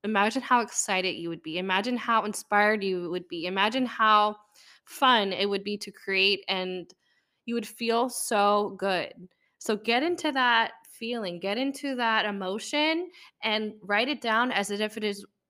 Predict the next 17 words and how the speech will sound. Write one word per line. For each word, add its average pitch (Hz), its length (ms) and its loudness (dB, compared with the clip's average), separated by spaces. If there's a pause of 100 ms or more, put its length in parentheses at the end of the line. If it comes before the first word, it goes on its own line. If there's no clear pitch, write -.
it 208 80 0
is 240 440 0
yours, 220 720 0 (280)
and 247 360 2 (120)
be 233 140 -6
grateful 226 500 -2
for 185 280 -8
it. - 240 -12 (420)
It's 214 240 -8
so 262 200 -2
powerful 262 500 2
when 214 100 -2
you 208 80 -2
get 196 240 -2
into 202 200 -8
that 175 180 -4
vibration, 196 800 -4